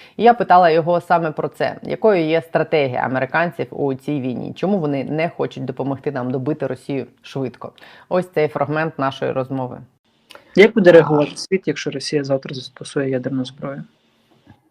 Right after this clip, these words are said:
Speaker 1: Ну, е, дивіться, є такі, м, мені здається, ознаки, що вони вже мали б її застосувати, так як вони нею погрожували. Вони ж казали, що Херсон, е,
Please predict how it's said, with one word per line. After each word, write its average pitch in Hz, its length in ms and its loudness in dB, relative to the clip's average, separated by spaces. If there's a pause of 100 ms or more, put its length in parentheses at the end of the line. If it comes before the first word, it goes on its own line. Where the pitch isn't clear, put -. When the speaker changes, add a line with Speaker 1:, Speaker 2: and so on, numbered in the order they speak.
(960)
Speaker 1:
Ну, 202 300 2
е, 170 480 4
дивіться, 151 640 0 (120)
є 233 340 4
такі, 208 240 2
м, 160 580 2
мені 165 200 4
здається, 165 460 4
ознаки, 185 500 4
що 139 220 2
вони 165 580 2 (240)
вже 135 500 4
мали 156 260 8
б 135 80 -2
її 147 140 4
застосувати, 156 800 0
так 170 220 0
як 160 140 -2
вони 160 240 0
нею 156 220 0
погрожували. 139 580 -2
Вони 156 160 0
ж - 60 -16
казали, 220 320 4
що - 320 4
Херсон, 190 680 2
е, 156 220 2